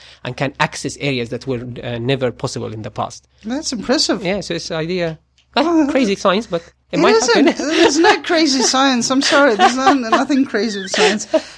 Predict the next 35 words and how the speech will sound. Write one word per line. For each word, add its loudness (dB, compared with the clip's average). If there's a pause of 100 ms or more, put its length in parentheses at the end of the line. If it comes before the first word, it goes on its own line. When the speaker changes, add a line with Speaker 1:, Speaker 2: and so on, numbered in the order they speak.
Speaker 2:
So, 4 (120)
okay, 2
I 4
was 2
gonna, -2
that 2
was 2
gonna 0
actually -2
be 2
my 0 (140)
next -4
question. -2
So, 0
as 0
a 2
researcher 0 (380)
and -4
obviously 0
as -4
a -4
dreamer, -2 (120)
I 0
wanna 0
say 0
that. 0
I -2
Speaker 1:
Okay. -4
Speaker 2:
think 2
you 0
must 2
be -4
a -2
big -4
dreamer. 0